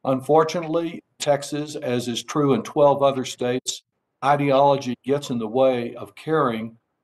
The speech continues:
for citizens who are vulnerable and economically disadvantaged. You mentioned a couple of ideas already. I want to bring to your attention another one, and that is to authorize Medicaid, C M S,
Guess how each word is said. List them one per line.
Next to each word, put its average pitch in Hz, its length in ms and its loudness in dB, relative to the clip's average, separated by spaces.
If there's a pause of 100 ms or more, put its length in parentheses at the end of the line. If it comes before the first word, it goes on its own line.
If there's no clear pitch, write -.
for 123 140 -2
citizens 120 640 -4
who 131 180 -2
are 110 160 0
vulnerable 127 680 0 (220)
and 120 200 -8
economically 123 640 -2
disadvantaged. 107 960 -6 (400)
You 147 140 0
mentioned 160 340 -2
a 131 60 2
couple 185 340 2
of 123 100 0
ideas 120 540 2
already. 110 560 0 (320)
I 143 80 0
want 156 280 2
to 135 60 -10
bring 139 300 -2
to 139 80 -16
your 131 180 0
attention 127 720 -4
another 123 400 2
one, 104 280 -10 (400)
and 143 160 -2
that 160 180 2
is 156 340 0
to 135 540 0
authorize 131 960 4 (360)
Medicaid, 131 1040 -2
C 147 300 0
M 131 120 2
S, 117 400 -2